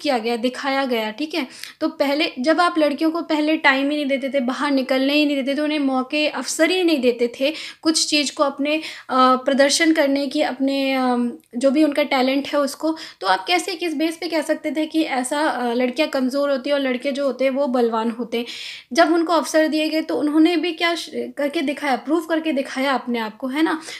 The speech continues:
तो पूर्वाग्रह क्या होता है कि पूर्व के जो विचार हैं जो कि बिल्कुल कैसे हैं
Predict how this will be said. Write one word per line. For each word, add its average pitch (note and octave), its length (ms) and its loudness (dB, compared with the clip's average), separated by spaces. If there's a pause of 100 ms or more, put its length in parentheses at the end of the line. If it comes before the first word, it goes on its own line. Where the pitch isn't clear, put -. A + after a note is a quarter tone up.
तो D4+ 80 -2
पूर्वाग्रह F4+ 720 2
क्या F4 140 0
होता F4 200 -2
है F4 60 -2
कि F4+ 100 -4
पूर्व D#4 380 0
के E4+ 100 -2
जो D4+ 120 0
विचार C#4 400 -2
हैं D#4 240 2
जो C#4 120 -4
कि D4 140 -4
बिल्कुल C4+ 400 -2
कैसे D#4 300 -2
हैं D#4 440 -2